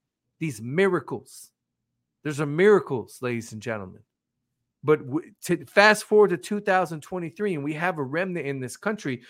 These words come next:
that talks like they believe in the Bible, but they don't believe that God can create miracles anymore. Or at least that's how it appears to me.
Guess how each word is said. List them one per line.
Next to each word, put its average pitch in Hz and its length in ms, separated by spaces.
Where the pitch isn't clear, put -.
that 139 160
talks 208 380
like 165 160
they 151 100
believe 156 400
in 156 140
the 127 80
Bible, 165 420
but 131 180
they 135 120
don't 170 280
believe 151 340
that 120 120
God 151 300
can 139 120
create 143 360
miracles 139 500
anymore. 107 440
Or 143 140
at 143 60
least 160 240
that's 160 180
how 160 200
it 135 60
appears 143 440
to 135 140
me. 170 300